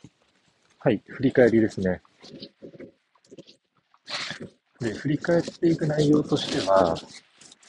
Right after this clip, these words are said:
ちょっとですね、もう明るめに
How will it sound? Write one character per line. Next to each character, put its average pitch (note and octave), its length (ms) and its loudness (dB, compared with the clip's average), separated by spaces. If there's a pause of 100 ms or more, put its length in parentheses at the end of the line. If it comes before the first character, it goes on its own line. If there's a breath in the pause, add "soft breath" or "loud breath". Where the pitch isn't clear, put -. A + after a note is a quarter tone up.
(1200)
ち - 80 -2
ょ - 40 0
っ - 40 -4
と G2 140 6
で E2 100 6
す - 120 -8
ね、 E2+ 200 2 (3250)
も - 160 -8
う - 80 -10
明 C3+ 60 4
る B2+ 100 8
め C3 80 6
に A#2+ 240 0